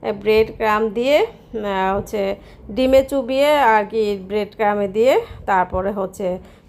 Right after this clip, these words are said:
ফ্রোজেন করব। এটাই হচ্ছে মানে শেষমেশ কাজ। আগে এগুলো, উম, আহ, পুর ভরে রেডি করি একসাথে, তারপরে হচ্ছে আবার একসাথে ডিমে চুবিয়ে তারপর হচ্ছে ব্রেড ক্রাম্বে দিই। তো এই আর কি। উম, তারপরেও যদি আবার মা-, কেউ যদি রেসিপি চান,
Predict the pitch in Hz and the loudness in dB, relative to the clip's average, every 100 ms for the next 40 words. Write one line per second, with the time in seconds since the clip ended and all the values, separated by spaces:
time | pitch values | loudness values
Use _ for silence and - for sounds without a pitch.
0 | - 233 214 202 190 185 190 180 185 208 | 0 2 4 2 -2 0 -2 -2 -2 0
1 | 233 254 262 226 220 202 196 196 - 202 | 2 2 0 -2 -4 -2 -2 -4 -8 -6
2 | 190 185 202 185 - 202 190 - 190 139 | -4 -4 -6 -6 -6 -6 -6 0 2 2
3 | - - - - - 202 220 220 226 226 | -4 -20 -20 -10 -4 0 2 4 4 4
4 | 220 208 214 202 202 196 190 190 190 - | 2 0 -10 -4 -2 -2 -2 -4 -6 -16
5 | - 247 247 226 233 220 226 220 220 220 | -12 -6 -4 -2 4 6 6 6 4 2
6 | 226 247 254 233 226 226 208 285 415 415 | -4 -2 0 -2 -4 -8 -6 -4 -4 0
7 | 208 180 190 185 190 190 208 196 196 - | 0 0 -2 -4 -4 -8 -6 -8 -8 -18
8 | - - 180 185 180 180 - 185 202 190 | -20 -8 -4 -2 -2 -2 -4 -6 -4 -4
9 | 185 185 202 208 202 202 196 208 196 233 | -4 -6 -6 -2 0 0 -2 -4 2 2
10 | 302 - - - - 185 170 185 180 196 | 2 -2 -20 -20 -6 -4 -4 -6 -6 -6
11 | 190 185 180 - 175 180 175 180 170 175 | -4 -4 -4 -2 -2 0 -2 -4 -8 -10
12 | - - - - - - 214 214 220 240 | -18 -20 -20 -20 -8 0 2 4 4 4
13 | 240 220 220 285 370 - - 220 208 214 | 4 2 -2 -4 -4 -8 -10 -8 -4 -4
14 | 233 262 269 294 294 262 247 233 226 240 | 0 2 2 2 2 0 2 2 4 2
15 | 233 226 214 247 240 240 240 226 220 226 | 2 0 -2 0 0 0 0 2 2 0
16 | 240 233 233 226 | -4 -2 0 0